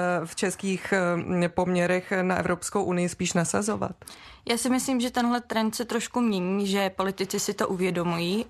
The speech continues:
Speaker 2: eh, na, jaká odpovědnost na nich leží. Bohužel ten proces samozřejmě trvá. Spousta politiků, kteří si tím projdou, naučí se, eh, jak fungovat v českém prostředí, tak pak v tom i evropském,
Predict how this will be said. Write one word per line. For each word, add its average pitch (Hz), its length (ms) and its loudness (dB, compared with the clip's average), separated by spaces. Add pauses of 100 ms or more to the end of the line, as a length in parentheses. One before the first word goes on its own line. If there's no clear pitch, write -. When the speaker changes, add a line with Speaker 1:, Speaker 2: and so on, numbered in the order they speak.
Speaker 2:
eh, 185 40 4 (800)
na, 185 260 0
jaká 190 320 0
odpovědnost 185 640 -4
na 185 80 2
nich 185 240 0
leží. 185 380 2
Bohužel 196 460 2
ten 196 200 0
proces 190 420 -2
samozřejmě 190 440 0
trvá. 180 500 0
Spousta 185 720 -2 (300)
politiků, 190 560 -2
kteří 185 800 -2
si - 160 -2
tím 185 220 0
projdou, 196 640 0
naučí 190 480 0
se, - 200 -2
eh, 185 240 0 (480)
jak 190 160 -2
fungovat 185 460 -2
v - 80 -14
českém 185 500 -2
prostředí, 185 540 -2
tak 180 220 -2
pak 185 140 -2
v - 60 -12
tom 180 200 -2
i 185 100 0
evropském, 185 640 -2